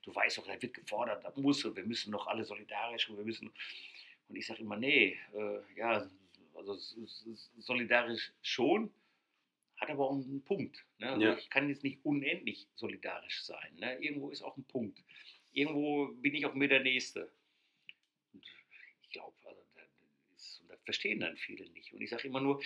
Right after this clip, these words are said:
Speaker 1: man kann sich an mich dranhängen, wenn ich fest auf dem Boden stehe, ne? Dann kann sich Leute rechts und links, äh, können sich an mich dranhängen und dann kann ich denen helfen. Wenn aber unten einer sieht, dann ist das sch-, schlecht mit dem dranhängen. Also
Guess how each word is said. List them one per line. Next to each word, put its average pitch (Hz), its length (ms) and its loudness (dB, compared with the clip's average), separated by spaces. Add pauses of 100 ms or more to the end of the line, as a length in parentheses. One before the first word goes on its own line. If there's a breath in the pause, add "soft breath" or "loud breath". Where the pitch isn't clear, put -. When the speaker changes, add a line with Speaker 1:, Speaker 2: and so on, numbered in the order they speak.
(420 loud breath)
Speaker 1:
man 104 160 2
kann 170 180 10
sich 170 160 4
an 139 100 4
mich 113 140 2
dranhängen, 170 600 6
wenn 156 100 2
ich 160 140 -4
fest 190 200 2
auf 175 120 -2
dem 170 80 -6
Boden 185 240 0
stehe, - 400 -4
ne? 143 120 -4
Dann 151 140 -8
kann 151 180 -4
sich - 280 -14
Leute 165 300 -2
rechts 170 200 -2
und 170 120 -6
links, - 280 -8
äh, 156 280 -6
können 170 220 -6
sich - 180 -10
an 156 120 -8
mich 147 160 -4
dranhängen 151 340 -2
und 147 80 -6
dann 143 80 -6
kann 156 140 0
ich 147 100 -4
denen - 160 -4
helfen. - 380 2 (400 soft breath)
Wenn 120 120 4
aber 123 240 6
unten - 220 -2
einer 110 240 4
sieht, 190 400 4 (320)
dann 110 380 -8
ist - 100 -8
das - 300 -6 (100)
sch-, - 280 -8
schlecht - 600 6
mit - 160 -8
dem 92 300 0
dranhängen. 82 520 -8 (680 loud breath)
Also 87 320 -6